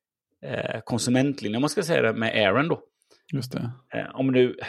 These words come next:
Speaker 1: Macbook Air är så pass bra så att alla som sitter med vanliga kontorsjobb och vill ha en femton-tums Mac, liksom, kommer ju köra den då.
Speaker 2: Ja,
Speaker 1: Eh,
Speaker 2: visst.
Speaker 1: så att den är både konsument och <laughs> kontorsdator då.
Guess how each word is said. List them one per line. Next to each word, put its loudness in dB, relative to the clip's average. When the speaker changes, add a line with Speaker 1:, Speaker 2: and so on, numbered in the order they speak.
Speaker 1:
Macbook 0
Air 10
är 10
så -2
pass -6
bra 6
så -2
att -6
alla 6
som 0
sitter 0
med 2
vanliga 2
kontorsjobb 0
och -2
vill 2
ha 4
en -10
femton-tums 0
Mac, 2
liksom, -10
kommer -2
ju 4
köra 4
den 2
då. -6
Speaker 2:
Ja, -12
Speaker 1:
Eh, 2
Speaker 2:
visst. -8
Speaker 1:
så -2
att -4
den 4
är 4
både 2
konsument 0
och -4
<laughs> -2
kontorsdator 2
då. 2